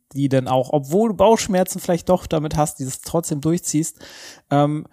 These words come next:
da stellt sich für mich die nächste Frage ist, ähm, wenn du jetzt in deine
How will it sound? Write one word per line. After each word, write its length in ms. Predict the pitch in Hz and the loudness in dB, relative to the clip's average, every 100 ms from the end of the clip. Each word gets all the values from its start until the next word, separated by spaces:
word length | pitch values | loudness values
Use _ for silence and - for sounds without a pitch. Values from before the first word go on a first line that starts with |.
| - | -8
da 100 | - | -4
stellt 300 | 143 - 180 | 0 4 4
sich 180 | 185 175 | 4 -2
für 60 | 175 | 0
mich 280 | 170 - - | 0 -2 -4
die 140 | 151 | 0
nächste 320 | 151 190 - | 2 2 0
Frage 540 | - - 139 175 175 147 | -6 -6 -2 0 0 0
ist, 340 | 160 160 - - - _ _ - | 0 -2 -6 -14 -20 _ _ 0
ähm, 440 | 147 147 143 143 - _ _ _ _ | 2 2 -2 -6 -12 _ _ _ _
wenn 300 | 131 135 180 | 0 2 4
du 60 | |
jetzt 240 | 208 180 - | 4 2 2
in 100 | 143 | 2
deine 380 | 143 143 139 | 4 4 2